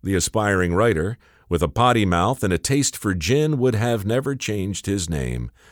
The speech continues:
from Theodore Geisel to Doctor Seuss.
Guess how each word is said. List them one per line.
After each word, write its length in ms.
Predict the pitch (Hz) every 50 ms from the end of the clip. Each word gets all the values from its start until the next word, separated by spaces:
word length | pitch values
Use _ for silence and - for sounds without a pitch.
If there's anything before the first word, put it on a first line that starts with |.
| - - _
from 200 | - - 85 78
Theodore 520 | - - - 139 135 127 113 110 110 101 92
Geisel 580 | - 67 60 55 52 - - - - - - _ _ _ _ _ _ _ _ _ _ _ _ _ -
to 80 | - 78
Doctor 360 | 67 85 76 71 - - 80
Seuss. 840 | - - - - 104 98 - - - - - - - - - -